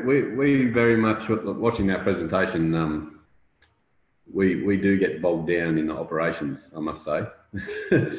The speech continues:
So I, it was, I found the presentation very interesting. Look, we're, my take on it, I mean, I, I've had a bit to do with,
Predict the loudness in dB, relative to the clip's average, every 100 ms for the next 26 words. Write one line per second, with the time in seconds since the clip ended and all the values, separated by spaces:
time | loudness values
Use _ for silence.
0 | -2 -2 -2 -8 -18 -20 -20 -20 _ -10
1 | -6 -6 -6 -10 -6 -6 -8 -18 _ _
2 | -6 -4 -4 -4 -4 -10 _ -10 -8 -6
3 | -8 -8 -8 -6 -6 -6 -10 -10 -14 -16
4 | _ _ _ _ -2 4 4 4 2 -4
5 | -12 -20 _ _ _ -20 -20 _ -2 2
6 | 2 2 -2 -2 -4 -4 -8 -14 -14 -10
7 | -6 -6 -4 -6 -8 -6 -6 -4 -6 -8
8 | -10 -6 -4 -2 -6